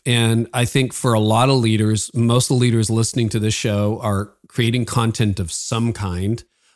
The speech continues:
um, some in the church world, some in the business world, some in the online marketing world, et cetera, et cetera. Can you talk about that? <laughs> Like, 'cause,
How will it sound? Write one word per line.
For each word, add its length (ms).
um, 560
some 260
in 60
the 80
church 300
world, 240
some 160
in 40
the 60
business 400
world, 300
some 160
in 80
the 120
online 360
marketing 440
world, 480
et 140
cetera, 300
et 100
cetera. 480
Can 220
you 140
talk 500
about 560
that? 480
<laughs> 180
Like, 200
'cause, 280